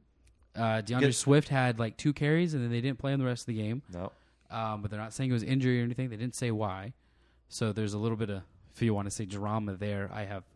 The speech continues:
Speaker 1: no reason or no idea why that could have happened or why that did happen.
Speaker 2: Yeah.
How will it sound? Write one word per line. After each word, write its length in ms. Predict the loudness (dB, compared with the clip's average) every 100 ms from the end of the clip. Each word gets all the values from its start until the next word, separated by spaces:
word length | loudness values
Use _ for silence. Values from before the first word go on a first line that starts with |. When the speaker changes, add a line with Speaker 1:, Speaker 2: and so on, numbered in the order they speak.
| _ _ -20 -14
Speaker 1:
no 480 | -10 -8 -2 2 2
reason 640 | 0 -4 -4 -6 -8 -8 -10
or 120 | -10
no 240 | -6 -2 -2
idea 320 | -4 -6 -6
why 220 | -6 -8
that 160 | -10 -12
could 100 | -12
have 80 |
happened 300 | -10 -10 -6
or 60 | -6
why 100 | -6
that 140 | -8
did 120 | -10 -12
happen. 320 | -12 -12 -10
Speaker 2:
Yeah. 180 | -10